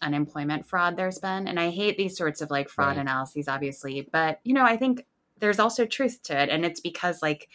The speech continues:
Speaker 2: Yeah.
Speaker 1: we weren't set up to process any of this, like, in an efficient way for people who really need it. And it's just, it's horrifying,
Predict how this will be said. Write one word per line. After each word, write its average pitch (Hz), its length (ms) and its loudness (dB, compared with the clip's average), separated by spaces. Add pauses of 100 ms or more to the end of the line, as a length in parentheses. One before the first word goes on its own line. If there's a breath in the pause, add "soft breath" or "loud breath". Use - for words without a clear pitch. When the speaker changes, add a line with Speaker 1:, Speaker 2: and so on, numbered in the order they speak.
Speaker 2:
Yeah. 190 160 -10 (200)
Speaker 1:
we 185 360 2 (140)
weren't 190 300 2
set 175 220 4
up 185 200 4
to - 100 -10
process 175 440 0
any 147 240 0
of 135 120 -8
this, 127 240 -10
like, 156 160 -8
in 156 100 0
an 151 100 0
efficient 151 520 -4
way 156 220 -6
for 156 120 -14
people 165 300 -10
who 156 80 -4
really 151 260 0
need 151 220 0
it. 214 180 0
And 180 120 -4
it's 160 200 -4
just, - 540 -8
it's - 160 -8
horrifying, 240 640 -2